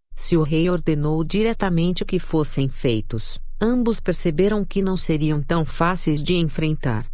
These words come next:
Olhei para os golems e disse, "Você está seguindo as instruções dela agora. Vá com ela para conhecer seu novo mestre." Nenhum golem disse nada em troca,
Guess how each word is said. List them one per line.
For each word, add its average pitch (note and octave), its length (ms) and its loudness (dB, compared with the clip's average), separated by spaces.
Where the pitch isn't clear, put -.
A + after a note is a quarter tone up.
Olhei F3+ 280 2
para D#3+ 180 0
os D3+ 120 -2
golems E3+ 520 0
e D3+ 80 0
disse, E3 540 0
"Você E3+ 340 2
está G#3 260 0
seguindo D#3+ 480 0
as C#3+ 200 0
instruções F3 720 0
dela D3+ 400 2
agora. C#3 480 0
Vá C#3 220 0
com C#3+ 240 -2
ela D#3+ 320 0
para D3 240 0
conhecer F3 560 0
seu G3+ 200 -2
novo E3 320 0
mestre." B2+ 600 -2
Nenhum D#3+ 440 0
golem E3+ 320 2
disse G#3 400 0
nada G3+ 260 0
em G3 100 2
troca, A#2+ 520 -2